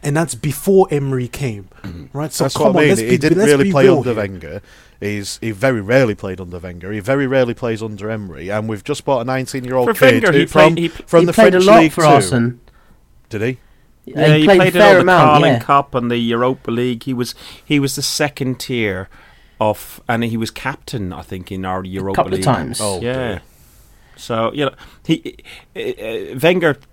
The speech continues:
Speaker 2: thought highly enough of him. Uh, listen, this isn't the El Neni show. They, I, I, wa-, I, wa-, I was,
Speaker 4: <laughs>
Speaker 2: I was trying to look at just the squad in general. Listen, the question, bringing it on from just individuals,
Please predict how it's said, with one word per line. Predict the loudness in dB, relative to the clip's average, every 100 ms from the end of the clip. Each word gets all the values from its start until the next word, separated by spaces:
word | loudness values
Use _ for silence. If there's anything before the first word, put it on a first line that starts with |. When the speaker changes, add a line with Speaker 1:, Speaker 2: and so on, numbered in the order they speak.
| _
Speaker 2:
thought | -6 -2 -2 -4
highly | -10 -4 -2 -2
enough | -4 -6
of | -8
him. | -6
Uh, | -4
listen, | -2 -4 -4 -6
this | -6
isn't | -6 -2
the | 2
El | 2
Neni | 2 -2 -2
show. | -4 -6 -4
They, | -4 -6 -6
I, |
I, | -4 0 2
wa-, | 2
I, | 4 4
wa-, | 4
I | 2
was, | 2 -4 -10
Speaker 4:
<laughs> | -6
Speaker 2:
I | 0
was | 0
trying | 0 0 -2
to | -2 -4
look | -6
at | -6
just | -10 -10 -16 -18 -10
the | -6
squad | -6 -6 -4 0 -2
in | -4 -8
general. | -4 -4 -6 -8 -6
Listen, | -4 -4 -2
the | -2
question, | 0 0 0 -4 -4 -18 -8
bringing | -2 0 -2
it | -4
on | -2 0 0
from | 0 -2
just | 0 -4 -8 -14 _ -2
individuals, | 0 0 0 -2 -2 -8